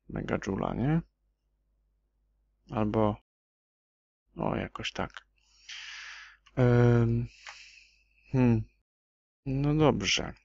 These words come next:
Jedyne, co tutaj źle zrobiłem, to to, że od razu sobie nie przeliczyłem tej całkowitej energii na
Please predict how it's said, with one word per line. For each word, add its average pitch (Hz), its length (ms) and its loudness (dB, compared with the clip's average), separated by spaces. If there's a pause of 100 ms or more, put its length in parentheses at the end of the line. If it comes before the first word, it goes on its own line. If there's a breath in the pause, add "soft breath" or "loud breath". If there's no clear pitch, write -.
(520 loud breath)
Jedyne, 147 320 8
co - 100 -10
tutaj 139 220 8
źle 139 180 8
zrobiłem, 131 460 6
to - 120 -16
to, 147 120 6
że 135 160 6
od 131 180 4
razu 131 360 8
sobie 117 300 -4
nie 117 140 0
przeliczyłem 117 640 2
tej 107 180 2
całkowitej 113 640 2
energii 113 560 2
na 101 380 2